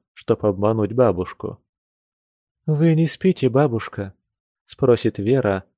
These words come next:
также поймав её смотрящий на неё взгляд. "Сейчас только проснулась", говорит Татьяна Марковна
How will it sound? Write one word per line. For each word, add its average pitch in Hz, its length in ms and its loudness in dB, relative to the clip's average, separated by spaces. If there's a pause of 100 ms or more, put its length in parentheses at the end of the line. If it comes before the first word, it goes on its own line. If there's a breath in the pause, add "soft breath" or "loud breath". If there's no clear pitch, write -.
(260)
также 139 340 2
поймав 139 480 0
её 131 200 2
смотрящий 135 720 -2
на 131 120 -2
неё 135 220 2
взгляд. 127 500 0 (920)
"Сейчас - 580 2
только 123 320 2
проснулась", 139 840 -2 (400)
говорит 120 480 4
Татьяна 101 440 0
Марковна 95 680 -2